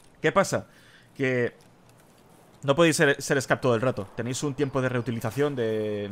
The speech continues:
de esa, de esa facción.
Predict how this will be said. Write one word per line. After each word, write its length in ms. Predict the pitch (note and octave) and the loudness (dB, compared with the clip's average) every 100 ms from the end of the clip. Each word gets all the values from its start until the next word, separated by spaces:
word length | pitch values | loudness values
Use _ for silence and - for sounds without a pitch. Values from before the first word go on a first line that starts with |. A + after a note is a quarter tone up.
| G#2 | -4
de 100 | A2 | -4
esa, 480 | - A#2+ A2+ A2 G#2 - - - - - - - - - - - - | -2 -2 -2 -2 -6 -14 -20 -20 -20 -20 -20 -20 -20 -20 -20 -20 -14
de 120 | A2+ | -10
esa 160 | B2 C3 | -6 -6
facción. 420 | A2 G#2 C#3+ C#3+ | -6 -2 -4 -4